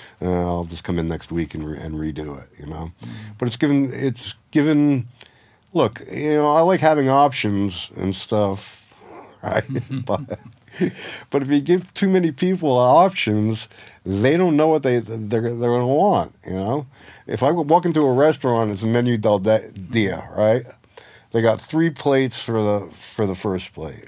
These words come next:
Speaker 1: right? They got an enchilada, they got a, a gazpacho, they got, uh, something else, uh, pastel, they, they, whatever. And they got three plates for that, right? Y-, you kinda know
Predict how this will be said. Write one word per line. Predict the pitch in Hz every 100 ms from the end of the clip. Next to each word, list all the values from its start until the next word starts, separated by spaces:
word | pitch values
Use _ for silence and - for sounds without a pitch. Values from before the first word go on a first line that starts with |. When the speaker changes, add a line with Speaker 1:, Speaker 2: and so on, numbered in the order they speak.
| -
Speaker 1:
right? | 85 92
They | 87 92
got | 92
an | 92 135
enchilada, | 135 131 120 113 113 113 110
they | 101
got | 92 95
a, | 92 87 87 90 90
a |
gazpacho, | 87 107 - 107 110 117 107 101
they | 92
got, | 85 80 - - - - _ 87 92
uh, |
something | 76 107 90 80
else, | 71 78 -
uh, | 78 67
pastel, | 65 78 - 82 78
they, | 78 76
they, | 76 73
whatever. | 71 71 69
And | 80
they | 98
got | 104 101
three | - 151
plates | 143 123 104
for | 95
that, | 82 76 73
right? | - 85 107 127 - - - - - -
Y-, | - 104
you | - 151 165
kinda | 180 - 226
know | 160 139 190 190 143 120